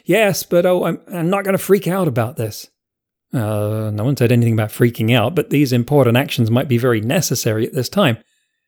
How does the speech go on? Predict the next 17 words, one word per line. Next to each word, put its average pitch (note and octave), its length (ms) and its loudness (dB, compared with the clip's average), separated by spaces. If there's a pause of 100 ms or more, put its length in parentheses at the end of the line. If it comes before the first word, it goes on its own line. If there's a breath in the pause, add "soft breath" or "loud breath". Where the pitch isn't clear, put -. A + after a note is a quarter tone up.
(320)
"Well, D3 640 4 (440)
I'm C#3+ 440 4
going B2 240 2
to A2+ 60 2
ignore G#2+ 280 -2
this. G#2+ 180 -4
I'm A#2 160 0
sure A#2 220 0
it's - 140 -6
nothing G#2+ 320 0
really." G#2 340 -4 (1300)
Now, D3 220 4
I A3+ 120 4
was C4+ 200 2
familiar C#3+ 720 2
with A2 220 -4
this A#2 260 -4